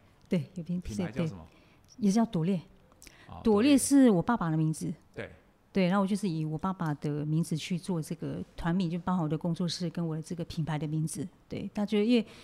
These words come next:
Speaker 1: 因为我父亲在，在我的印象里面，他就是一个，呃，他是一个很勇敢、很勇敢，然后一个很正直的人，
Speaker 2: 嗯。
Speaker 1: 然后做事不放弃，所以我就觉得他们都是我很像我爸爸的个性。
Speaker 2: 得到遗传。
Speaker 1: 所以，对，所以我就说，我就把爸爸的名字放在我的这个，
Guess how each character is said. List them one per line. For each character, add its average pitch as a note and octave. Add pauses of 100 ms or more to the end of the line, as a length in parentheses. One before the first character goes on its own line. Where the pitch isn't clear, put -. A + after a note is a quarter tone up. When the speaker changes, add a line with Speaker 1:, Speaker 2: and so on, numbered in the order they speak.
(240)
Speaker 1:
因 C#4
为 C4
我 F3+
父 A#3+
亲 A3+
在， F#3+
在 G#3+
我 D#3+
的 E3
印 G3+
象 G3
里 E3+
面， F3
他 F3
就 F3
是 F3
一 F3
个， D3+ (840)
呃， E3
他 F3
是 G3
一 G3+
个 F3+
很 D#3+
勇 D#3+
敢、 F3+ (280)
很 -
勇 F#3
敢， D#3+ (180)
然 F3
后 F3+
一 E3
个 F#3+
很 D#3+
正 A#3
直 -
的 D3+
人， C#3+ (300)
Speaker 2:
嗯。 G2+ (100)
Speaker 1:
然 F#3
后 F#3+
做 G3
事 -
不 F3
放 E3+
弃， D#3 (180)
所 -
以 -
我 G#3
就 A3
觉 F3+
得 E3
他 G#3
们 G#3+
都 G#3
是 G#3
我 F#3+
很 E3
像 D#3
我 C#3
爸 E3+
爸 -
的 D#3
个 D#3+
性。 D3 (440)
Speaker 2:
得 G#2
到 A#2+
遗 A3
传。 G2+
Speaker 1:
所 -
以， - (120)
对， G3
所 B3+
以 A#3
我 -
就 A#3
说， A3+
我 F#3+
就 G#3+
把 E3
爸 G#3
爸 F#3
的 E3
名 D#3+
字 F3
放 F3
在 F3+
我 D3+
的 D#3
这 E3+
个， D#3+